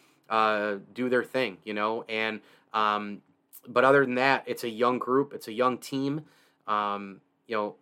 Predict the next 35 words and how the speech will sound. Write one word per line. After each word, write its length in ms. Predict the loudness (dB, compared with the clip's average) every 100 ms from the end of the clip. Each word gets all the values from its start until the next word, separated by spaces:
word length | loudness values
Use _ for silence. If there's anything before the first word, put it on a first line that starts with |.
| _ -16 -8
I, 300 | -4 0 2
I, 60 | 0
I 60 |
think 520 | 0 -2 -4 -6 -18 -20 _ _ _
really 400 | -2 4 6 6
this 200 | 4 -2
is 140 | -6 -10
probably 560 | 0 4 4 2 -2
a 60 | -4
four 400 | -6 -6 -4 -2
and 60 |
eight 180 | -4 -6
football 340 | -8 -8 -10 -12
team. 220 | -16 -20 _ _ _ _
I 40 | -4
mean, 80 | -2
I, 140 | 0
I 80 | -2
think 180 | -2 0
that's 280 | 0 -2 -2
what 100 | 0
I'm 180 | 2
looking 260 | 0 -2 -2
at. 220 | -2 -2 -8 _ _ -2
Uh, 180 | -2 2
I 120 | 4 2
think 160 | 0
six 320 | 0 0 -2
and 80 | -6
six 300 | -4 -4 -2
would 120 | -8
be 100 | -2
a 60 | -2
remarkable 680 | 0 -2 -2 -2 -2 -4 -4
year, 280 | -2 -4